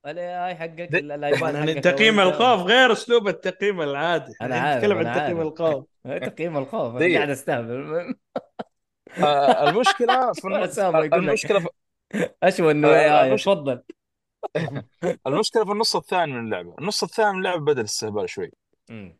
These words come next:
Speaker 2: لما أنا قل الرعب مرة بشكل كبير جدًا، يعني صار الوضع تحسه أكشن شويتين. فاستغربت أنا، أنا كنت أسمع كلام قالوا فيه
Speaker 1: والله
Speaker 2: أكشن،
Speaker 1: مو
Speaker 2: فيه
Speaker 1: أكشن شويتين يا محمد،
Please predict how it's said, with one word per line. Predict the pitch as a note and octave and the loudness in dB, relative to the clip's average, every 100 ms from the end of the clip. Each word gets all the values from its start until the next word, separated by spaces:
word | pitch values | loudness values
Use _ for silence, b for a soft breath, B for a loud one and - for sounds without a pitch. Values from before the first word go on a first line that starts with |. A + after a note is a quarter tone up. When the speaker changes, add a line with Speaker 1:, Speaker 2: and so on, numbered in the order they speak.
| - | -4
Speaker 2:
لما | C3+ G3 C4 | 0 4 4
أنا | G3+ | 4
قل | G3+ F#3+ | 2 4
الرعب | C3+ B2 D3 | 2 2 -2
مرة | A#2 C#3 G#2+ | 0 -2 -2
بشكل | - A2+ | -4 -10
كبير | G2+ A#2 C3 C3+ B2+ | -12 -8 -6 -4 -4
جدًا، | G2 A#2 G2+ | -4 -8 -6
يعني | F#2 F2 F2+ | -6 -4 0
صار | E3+ E3+ C#3 | 6 6 6
الوضع | C#3 C#3+ B2+ G#2+ | 2 2 4 0
تحسه | - C#3+ A#2+ | 0 -4 -2
أكشن | A#2 - | -2 -4
شويتين. | F2 G#2 G2+ - D#2 - _ _ _ _ C#3 | -8 -8 -8 -8 -12 -14 _ _ _ _ 6
فاستغربت | C#3+ D3 D3 - E3 A3+ F#3+ C3+ | 8 10 8 6 4 4 6 4
أنا، | A2 B2 | 6 6
أنا | D#3+ E3 D#3+ | 6 2 -4
كنت | F#3 B3+ | 0 0
أسمع | C4 D3+ | 2 2
كلام | B2 D#3 D3+ C3+ | 2 2 2 2
قالوا | C#3 C#3 | 0 0
فيه | F#3 F3+ | -4 -2
Speaker 1:
والله | D#3+ | 2
Speaker 2:
أكشن، | D#3+ D3+ | 4 4
Speaker 1:
مو | F3 | 4
Speaker 2:
فيه | G3+ | 6
Speaker 1:
أكشن | F3 - D3+ | 4 0 -4
شويتين | C3 D3 C#3+ C#3 E3 B2+ | -2 0 0 0 -2 -2
يا | |
محمد، | A#2 C3+ C3 G2+ | -4 -8 -8 -12